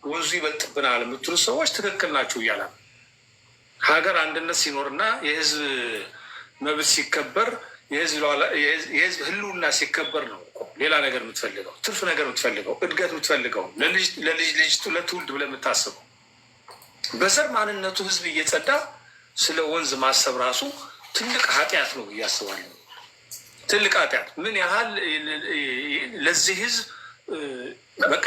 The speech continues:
ዴልታ እንደሌለን ያሳያል ብዬ አስባለሁ። እና ይሄ ትክክል አይደለም። በዛ መልኩ ብታዩት ነው።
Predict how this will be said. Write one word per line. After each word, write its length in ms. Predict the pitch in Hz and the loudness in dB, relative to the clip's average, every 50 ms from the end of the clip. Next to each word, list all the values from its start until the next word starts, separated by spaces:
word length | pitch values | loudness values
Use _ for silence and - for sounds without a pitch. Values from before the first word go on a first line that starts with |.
| 156 131 | 2 2
ዴልታ 320 | 123 156 175 185 - - 185 160 | 2 2 0 0 0 -2 -2 -2
እንደሌለን 520 | 139 131 135 127 123 123 123 120 120 117 | -2 -2 -4 -4 -4 -4 -6 -4 -4 -2
ያሳያል 480 | 113 113 107 - 110 107 107 107 104 95 | 0 0 0 0 -2 -4 -4 -6 -6 -6
ብዬ 120 | 107 117 | -2 0
አስባለሁ። 460 | 110 - - - - 90 - - - - - - - - - - - - - - - - - - - - - - | 2 2 2 0 -4 -8 -10 -14 -18 -20 -20 -20 -20 -20 -20 -20 -20 -20 -20 -20 -20 -20 -20 -20 -20 -20 -20 -20
እና 180 | - - - - 220 | -8 0 2 4 4
ይሄ 120 | 160 165 190 202 202 - - | 4 4 2 2 0 -2 -4
ትክክል 360 | - - - 175 - - 151 127 | -6 -4 -4 -4 -2 -2 -2 0
አይደለም። 340 | 113 - - - - - - _ _ _ _ _ _ _ - - - - - - - | -2 -2 -4 -10 -16 -18 -20 _ _ _ _ _ _ _ -20 -20 -18 -18 -18 -14 -6
በዛ 220 | - 147 143 147 160 156 | -2 0 2 4 4 4
መልኩ 220 | 160 160 151 - 156 147 | 4 2 0 -2 -2 -6
ብታዩት 420 | 135 131 - 143 139 135 - - | -6 -2 0 2 4 4 2 0
ነው። 120 | - - | -4 -10